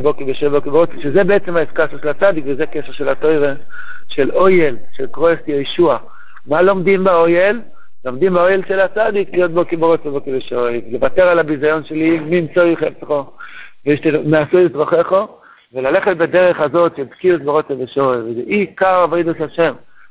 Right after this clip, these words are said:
אשר רב נוסון בהלכות יעקב תחומי מעריך על זה, הרבה הרבה הלכות ארוכות בליקוטי הלכות, אשר רב נוסון מעריך ולשונות מופלגים, כמה שזה עיקר החיים שלנו. זה בוקר ושב ובוקר ורצון.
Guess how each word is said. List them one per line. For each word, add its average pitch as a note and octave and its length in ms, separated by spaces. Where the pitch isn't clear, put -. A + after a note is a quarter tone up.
אשר C3+ 140
רב D3+ 100
נוסון D#3+ 280
בהלכות D3+ 300
יעקב C#3+ 220
תחומי D#3+ 360
מעריך D3+ 300
על C#3+ 100
זה, C3+ 220
הרבה D3 300
הרבה D#3+ 240
הלכות E3 340
ארוכות D3+ 400
בליקוטי C#3+ 380
הלכות, D3 380
אשר - 80
רב C#3 100
נוסון D3+ 220
מעריך D#3 480
ולשונות D#3 680
מופלגים, D#3 580
כמה D#3+ 220
שזה D3+ 160
עיקר E3 280
החיים D#3 300
שלנו. C#3 380
זה C3 100
בוקר F3+ 340
ושב E3 320
ובוקר D3 340
ורצון. B2 460